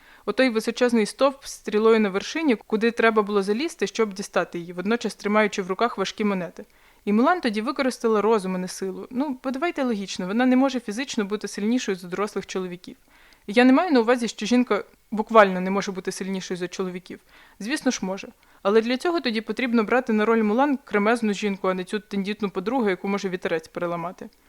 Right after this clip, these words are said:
Але тут Мулан силою фемінізму і жіночої крутості тягає відра з водою на вершину гори на витягнутих руках, а чоловіки плетуться позаду. Чесно,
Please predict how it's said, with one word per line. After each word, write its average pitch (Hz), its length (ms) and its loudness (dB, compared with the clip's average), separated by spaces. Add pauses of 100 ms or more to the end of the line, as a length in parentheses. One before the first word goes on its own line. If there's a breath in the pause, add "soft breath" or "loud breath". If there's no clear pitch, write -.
(400 soft breath)
Але 214 340 2
тут - 400 -10 (140)
Мулан 240 340 4
силою 220 340 0
фемінізму 208 560 0
і 185 40 -2
жіночої 202 420 -2
крутості 233 480 -8
тягає 214 340 0
відра 196 260 -4
з - 100 -16
водою 220 280 2
на 202 100 0
вершину 190 380 -4
гори 196 240 -2
на 226 80 2
витягнутих 185 560 -8
руках, - 400 -12 (380 soft breath)
а 349 80 -2
чоловіки 208 440 -2
плетуться - 420 -8
позаду. 170 440 -10 (520 soft breath)
Чесно, 262 380 0